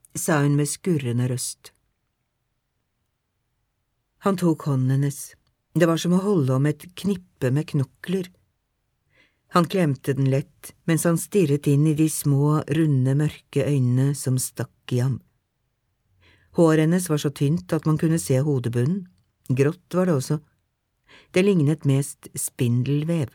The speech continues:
Hun hadde et stort,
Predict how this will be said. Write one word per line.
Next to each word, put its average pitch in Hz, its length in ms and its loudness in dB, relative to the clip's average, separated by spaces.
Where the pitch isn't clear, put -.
Hun 190 120 4
hadde 165 220 4
et - 80 -6
stort, 156 500 0